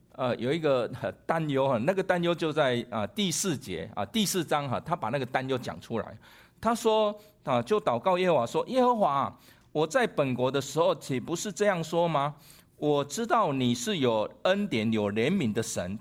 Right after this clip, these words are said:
不轻易发怒，有丰盛的慈爱，并且后悔，呃，不降所说的灾，所以我急，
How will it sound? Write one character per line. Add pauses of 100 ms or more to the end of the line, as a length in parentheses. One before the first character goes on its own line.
不
轻
易
发
怒，
有
丰
盛
的
慈
爱， (360)
并
且
后
悔， (200)
呃， (480)
不
降
所
说
的
灾，
所
以
我
急，